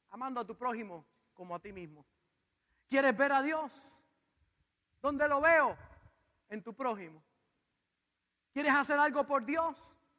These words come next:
¿Cómo lo hago? Haciéndolo por tu prójimo. ¿Quieres agradar a Dios?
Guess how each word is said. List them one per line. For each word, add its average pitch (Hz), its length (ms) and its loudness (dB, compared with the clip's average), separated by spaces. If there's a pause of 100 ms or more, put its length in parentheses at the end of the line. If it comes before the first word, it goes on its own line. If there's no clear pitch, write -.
(120)
¿Cómo 285 260 2
lo 302 140 8
hago? 330 420 6 (680)
Haciéndolo 233 520 -4
por 214 140 -8
tu 185 120 -12
prójimo. 208 460 -6 (1160)
¿Quieres 330 220 4
agradar 294 420 4
a 277 100 4
Dios? 311 540 2